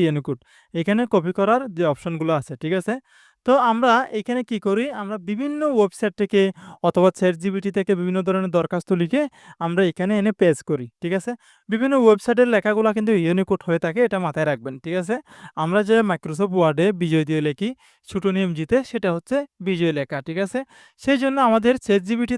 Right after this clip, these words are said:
থেকে শর্টকাট লেখাগুলো আমরা কপি করে এখানে এনে পেস্ট করে দিয়ে বিজয় লেখাতে কনভার্ট করে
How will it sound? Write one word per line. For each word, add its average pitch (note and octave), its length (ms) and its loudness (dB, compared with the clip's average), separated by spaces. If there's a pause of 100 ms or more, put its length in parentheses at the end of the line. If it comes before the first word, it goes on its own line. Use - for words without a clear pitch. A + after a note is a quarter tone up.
থেকে A#3+ 140 -2 (100)
শর্টকাট A3+ 340 0 (100)
লেখাগুলো G#3 420 2
আমরা F#3+ 200 0
কপি E3+ 240 0
করে F#3+ 200 0
এখানে F3 280 -2
এনে G#3 140 -2 (440)
পেস্ট A#3 240 4
করে B3 220 2
দিয়ে A#3 140 6 (140)
বিজয় E3+ 280 2
লেখাতে F#3 260 -4 (100)
কনভার্ট F#3+ 360 -6
করে B3 140 -2